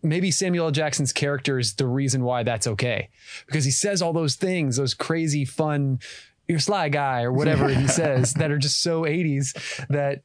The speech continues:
Speaker 1: you just can't help but love it.
Speaker 2: Yeah, it's a perfect snapshot of, like, all kinds of personality from the eighties.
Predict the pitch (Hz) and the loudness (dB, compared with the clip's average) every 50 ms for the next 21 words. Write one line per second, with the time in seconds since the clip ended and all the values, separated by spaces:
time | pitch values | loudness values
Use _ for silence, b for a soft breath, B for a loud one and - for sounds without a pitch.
0 | _ - 147 147 160 151 - - 180 175 160 190 190 175 190 185 156 147 160 202 | _ -4 -2 0 0 0 0 0 0 0 0 0 0 0 0 2 2 2 2 2
1 | 208 156 120 - - - _ _ - - 139 160 160 156 143 202 - - 180 185 | 2 0 0 -2 -4 -8 _ _ 0 4 6 6 6 6 4 2 0 2 2 2
2 | 160 170 151 - - 147 139 139 147 131 - - 143 131 113 113 120 - 117 113 | 2 2 0 0 0 2 2 2 2 2 2 2 4 6 6 4 4 4 2 2
3 | 113 104 104 104 95 - - 117 110 107 104 107 104 - _ _ _ _ _ _ | 0 0 -4 -6 -8 -4 -2 0 0 2 2 0 -2 -4 _ _ _ _ _ _
4 | _ _ _ _ - 131 131 135 139 131 139 135 131 131 123 - - - - 123 | _ _ _ _ 2 6 6 8 8 8 6 6 4 2 0 -4 -8 -6 -2 0
5 | 127 120 120 117 110 110 104 92 104 104 104 101 98 92 92 - - - - _ | 2 2 4 2 2 0 0 0 0 0 0 0 -2 -4 -6 -8 -14 -20 -20 _
6 | _ _ _ _ _ _ _ _ _ - - 139 120 - 120 117 117 117 110 110 | _ _ _ _ _ _ _ _ _ -2 -2 0 0 2 2 2 4 4 4 4
7 | 104 101 101 98 95 - - 120 107 101 101 101 101 101 101 - - - - - | 2 2 0 0 0 0 0 0 2 2 2 2 2 2 0 0 -4 -6 -6 -8